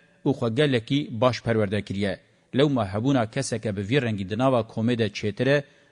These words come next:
ji tinebûna wê. Ji ber ku min nikarîbû tekiliyek serketî û postîv duwarê hestiyarî de pê re pêk banya, ev net hatoyê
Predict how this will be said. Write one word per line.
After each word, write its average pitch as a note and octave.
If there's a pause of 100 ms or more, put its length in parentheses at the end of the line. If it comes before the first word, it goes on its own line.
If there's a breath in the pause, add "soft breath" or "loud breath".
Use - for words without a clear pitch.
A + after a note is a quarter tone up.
ji A#2
tinebûna A2
wê. F2+ (840 soft breath)
Ji A#2+
ber F#3+
ku F3+
min F3+
nikarîbû D#3+
tekiliyek D#3+
serketî D3+
û C3
postîv C#3+ (100)
duwarê B2
hestiyarî A2
de A2 (100)
pê A#2+
re G#2
pêk G2+
banya, C#3+ (320 soft breath)
ev A#2
net D#3
hatoyê B2+